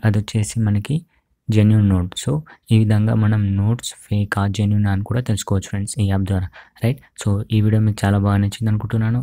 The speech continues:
ఈ వీడియో కానీ మీకు నచ్చినట్టయితే ప్లీజ్ ఫ్రెండ్స్ వెంటనే లైక్ చేయండి, షేర్ చేయండి, అలాగే సబ్స్క్రైబ్ చేసుకోవడం మాత్రం మర్చిపోకండి.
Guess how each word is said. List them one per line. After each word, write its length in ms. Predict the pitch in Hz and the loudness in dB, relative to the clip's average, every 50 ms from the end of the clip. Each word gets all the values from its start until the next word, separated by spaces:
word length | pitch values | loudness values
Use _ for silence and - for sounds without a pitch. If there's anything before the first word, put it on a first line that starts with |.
| 151 117 | -2 0
ఈ 40 | 104 98 | 0 0
వీడియో 160 | 104 107 113 113 117 | 0 0 0 0 0
కానీ 140 | 113 110 113 110 | 0 0 0 0
మీకు 140 | 104 - 107 | -2 -2 -2
నచ్చినట్టయితే 480 | 101 98 - - 107 101 - 101 104 - - | -4 -4 -2 -2 -4 -2 -2 -4 -6 -6 -4
ప్లీజ్ 180 | 113 110 - - | -4 -4 -4 -2
ఫ్రెండ్స్ 220 | 113 107 113 - - - _ - - | -4 -4 -4 -6 -8 -16 _ -2 2
వెంటనే 300 | 110 107 107 107 107 104 104 | 2 2 4 2 2 2 2
లైక్ 140 | 104 107 104 - | 2 0 0 0
చేయండి, 220 | 113 110 107 110 107 - | 0 0 2 0 0 0
షేర్ 160 | 107 104 98 - | 0 -2 -2 0
చేయండి, 180 | - 104 101 98 98 | -2 -2 0 0 0
అలాగే 160 | 101 104 - - | 0 -2 -2 -4
సబ్స్క్రైబ్ 380 | 95 - - - 123 113 110 - | -4 -6 -4 -2 -2 -2 -2 -2
చేసుకోవడం 300 | 110 - - 110 104 104 104 | -4 -2 0 0 2 2 2
మాత్రం 180 | 101 98 107 101 101 | 0 0 0 0 -2
మర్చిపోకండి. 480 | 101 - - - - 101 101 101 113 | -2 -4 -6 -6 -2 -2 0 0 -2